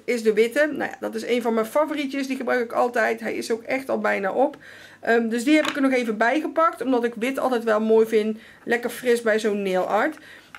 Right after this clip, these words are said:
Ik heb hier op mijn paletje al een hoop, eh, kleurtjes zitten nog van de voorbeeldjes. Ik ga nu dus eerst beginnen met de bloemblaadjes. Dat doe ik met die rozige kleuren, want ik heb hier nu wel alle kleuren openstaan. Maar deze grijze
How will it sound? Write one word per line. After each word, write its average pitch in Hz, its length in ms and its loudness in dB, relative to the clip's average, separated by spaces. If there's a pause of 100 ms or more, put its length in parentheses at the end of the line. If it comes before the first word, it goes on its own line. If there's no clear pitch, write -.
Ik 269 120 -2
heb 269 140 0
hier 302 320 4
op 277 100 0
mijn 262 220 4
paletje 269 420 2
al 240 160 2
een 233 100 2
hoop, 240 360 4
eh, 196 100 2 (100)
kleurtjes 233 440 0
zitten 311 260 -2
nog 320 180 0
van 277 120 -2
de 233 100 -2
voorbeeldjes. 302 800 2 (160)
Ik 277 120 -8
ga 285 100 0
nu 277 160 2
dus 233 180 -4
eerst 269 240 -2
beginnen 233 280 0
met 202 140 -2
de 208 80 -2
bloemblaadjes. 285 960 0 (340)
Dat 277 160 2
doe 339 180 4
ik 294 60 -4
met 294 200 2
die 254 180 2
rozige 302 540 2
kleuren, 202 320 2
want 226 220 0
ik 233 140 -4
heb 262 140 0
hier 262 100 -2
nu 247 100 0
wel 233 100 2
alle 240 220 0
kleuren 233 280 0
openstaan. 269 520 0
Maar 220 140 -2
deze 214 400 0
grijze 233 720 -2